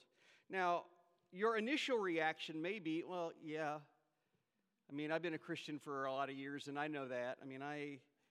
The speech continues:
it's so simplistic, it's kinda Christianity one oh one, so s-, tell me, teach me something here that I don't know. And I'd say, "Well, really?"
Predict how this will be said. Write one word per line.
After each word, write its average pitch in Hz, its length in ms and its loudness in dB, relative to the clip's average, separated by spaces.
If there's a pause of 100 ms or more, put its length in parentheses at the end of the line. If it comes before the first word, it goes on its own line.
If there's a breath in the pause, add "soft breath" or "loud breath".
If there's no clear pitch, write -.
(160)
it's - 200 -10
so 143 280 0
simplistic, 139 680 -8
it's 117 100 -16
kinda 139 380 -4 (640 soft breath)
Christianity 151 500 -2
one 147 240 -2
oh 143 60 -2
one, 135 280 -2
so 147 140 -6
s-, 139 120 -8 (120)
tell 175 180 2
me, 170 200 2 (280)
teach 202 220 -12
me 185 100 -2
something 175 520 0
here 151 260 -2
that 131 140 -2
I 131 60 0
don't 156 360 0
know. 123 360 -6 (960)
And 143 180 -4
I'd 151 180 0
say, 151 220 0
"Well, 139 640 -2
really?" 196 420 -4